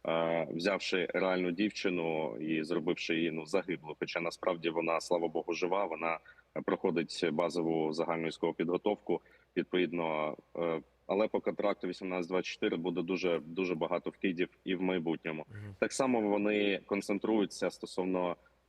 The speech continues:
Speaker 1: е, дезінформаційної такої кампанії, яка полягає в тому, що Сполученим Штатам Америки, Європі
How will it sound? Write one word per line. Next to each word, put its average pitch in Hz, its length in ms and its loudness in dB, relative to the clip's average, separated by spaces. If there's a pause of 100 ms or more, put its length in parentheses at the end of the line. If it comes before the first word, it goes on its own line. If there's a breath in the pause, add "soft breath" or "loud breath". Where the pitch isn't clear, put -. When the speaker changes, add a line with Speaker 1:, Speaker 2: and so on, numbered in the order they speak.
Speaker 1:
е, 87 440 2 (680)
дезінформаційної 98 1500 0 (220)
такої 92 320 0
кампанії, 95 840 0
яка 90 300 0
полягає 90 360 2
в - 120 -6
тому, 92 200 0
що 90 340 0 (400 soft breath)
Сполученим 107 400 0
Штатам 98 380 0
Америки, 101 600 2
Європі 95 680 0